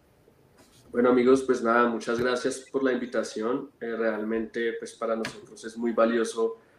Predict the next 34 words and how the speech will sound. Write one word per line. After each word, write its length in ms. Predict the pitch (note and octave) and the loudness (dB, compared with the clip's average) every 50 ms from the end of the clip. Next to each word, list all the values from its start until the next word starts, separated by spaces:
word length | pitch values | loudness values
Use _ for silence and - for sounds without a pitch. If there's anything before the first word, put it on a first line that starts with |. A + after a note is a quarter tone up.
| _ _ _ _ - | _ _ _ _ -2
eh, 100 | G#2+ A2 | -2 2
tener 240 | - A#2 A2+ G#2+ G#2 | 4 4 4 4 2
este 160 | G#2 - A#2 | 0 -2 -4
tipo 260 | A2 - A2 - B2 | -6 -8 -4 0 2
de 60 | B2 A#2 | 2 2
espacios, 600 | - - - - G#2+ G#2+ A2 A2 B2 B2 A#2+ - | 0 -2 -2 0 2 2 2 0 -2 -4 -6 -4
sobre 220 | - A#2 A2 G#2+ | -2 0 0 0
todo 220 | - - G#2+ G#2 | -2 -4 -4 -4
que 100 | G#2 A#2+ | -4 -2
me 100 | A#2+ B2 | -2 -2
gustó 260 | A#2+ A#2 A2 - - G#2+ | -2 -2 -4 -6 -8 -8
mucho 180 | G2+ G#2 - | -8 -6 -6
que 100 | - A2+ | -4 -4
pudimos 360 | A2 - A#2 A2 G2+ G#2 G2+ | -2 0 0 0 0 0 -2
conversa-, 460 | - - A#2 A2+ A#2 G#2+ - - - - | -2 0 2 2 2 2 0 -4 -8 -6
conversar 420 | - A#2+ A2+ A2 G#2+ G#2 A2+ - - | -4 -2 0 0 0 -2 -4 -4 -4
bastante 640 | - - - - A#2+ A#2+ A#2 A2+ - D#3+ E3 - - - - - - - - - | -4 -4 0 2 4 4 4 4 2 0 0 0 -4 -12 -20 -20 -20 -20 -14 -10
y 80 | - A2+ | -8 -6
que 100 | - A2+ | -4 -2
también 260 | - A#2 A#2 A2 G#2+ | 0 2 2 2 2
la 80 | G#2+ A2 | 2 2
gente 240 | A2 G#2+ A2 A2 | 2 0 0 -2
conozca 320 | - B2 A#2+ A2 A2 - A2+ | 0 0 0 0 0 -2 -4
un 80 | G#2+ | -6
poquito 300 | - A2 - - - A2+ | -8 -10 -14 -8 -4 0
más 360 | A2+ A2+ A2 G#2+ - - - - _ _ _ _ _ | 2 2 2 2 0 -6 -14 -20 _ _ _ _ _
qué 140 | - - A2 | 0 2 2
hay, 300 | G#2+ A2 G#2+ G#2+ G#2+ - | 4 4 2 0 -2 -2
qué 140 | - C3 A#2+ | 0 2 2
hay 100 | A#2 A2+ | 2 2
detrás 560 | A2+ A#2 A2+ - - A#2 A#2 A#2 A2+ A2+ A2 | 0 -2 -4 -4 -4 -2 0 0 0 0 0
de, 220 | A#2+ A#2 A2+ A2+ A2+ | -2 -4 -4 -4 -6
de 100 | A#2 A2+ | -8 -10
Siracusae. 840 | A2 - A2+ A2+ A2+ A2+ - - G#2+ - G#2 G#2+ A2+ C#3 D3+ D3 | -10 -8 -8 -6 -8 -8 -10 -14 -12 -8 -6 -4 -2 -2 -4 -6